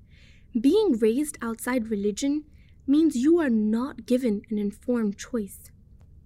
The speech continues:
The premise upon which this idea is built is that it is fairer for a child to be raised without a faith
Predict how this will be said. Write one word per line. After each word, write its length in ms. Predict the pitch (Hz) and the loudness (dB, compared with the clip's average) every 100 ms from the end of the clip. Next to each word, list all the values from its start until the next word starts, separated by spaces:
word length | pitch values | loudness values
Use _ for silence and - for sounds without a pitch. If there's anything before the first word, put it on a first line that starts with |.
| - | -4
The 120 | 233 | -4
premise 440 | 233 294 370 480 | -2 0 0 0
upon 360 | 359 359 285 254 | -4 -4 0 2
which 220 | 269 262 | 2 0
this 180 | 254 240 | -6 -4
idea 460 | 214 202 202 247 269 | -6 -6 -2 -2 -2
is 160 | 220 196 | -6 -6
built 380 | - 208 294 - - - - | -4 -4 -6 -14 -20 -20 -8
is 200 | 285 254 | -4 -4
that 220 | 269 277 - - - | -4 -6 -10 -10 -2
it 100 | 339 | 0
is 200 | 339 - | -2 -4
fairer 580 | - 349 427 240 208 - | -2 0 2 0 -2 -10
for 220 | - 240 | -6 -6
a 60 | |
child 560 | 233 - 269 262 220 208 | -6 -8 -4 -2 -4 -6
to 100 | 247 | -4
be 160 | 220 233 | -2 -2
raised 460 | 247 254 233 - - | 0 -2 -4 -10 -8
without 500 | 226 240 233 277 349 - | -2 -2 -2 -4 -4 -4
a 80 | 240 | -8
faith 460 | - 320 226 - | -4 -2 -4 -8